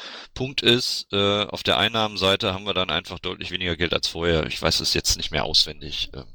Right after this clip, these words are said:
sagen wir mal so zwanzigtausend oder so, ja? Dann habe ich mir die Ausgabenseite angeguckt. Da muss ich jetzt mal wechseln, das Sheet.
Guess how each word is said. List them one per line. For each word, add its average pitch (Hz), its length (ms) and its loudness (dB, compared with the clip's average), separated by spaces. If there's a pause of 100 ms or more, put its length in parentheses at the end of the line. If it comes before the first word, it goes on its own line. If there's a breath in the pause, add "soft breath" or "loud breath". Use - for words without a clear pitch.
(120)
sagen 95 180 -4
wir 98 80 -4
mal 78 160 0
so 73 100 -4
zwanzigtausend - 760 -2
oder - 160 -10
so, - 240 -4
ja? 110 180 2 (680 loud breath)
Dann 107 120 6
habe 156 120 4
ich 170 60 -4
mir 131 100 -4
die 107 100 6
Ausgabenseite 147 680 2
angeguckt. 165 480 -12
Da 110 80 -4
muss 110 100 -14
ich 113 60 -4
jetzt - 160 -6
mal 92 120 -4
wechseln, 147 340 -2
das 147 120 -4
Sheet. 156 260 -4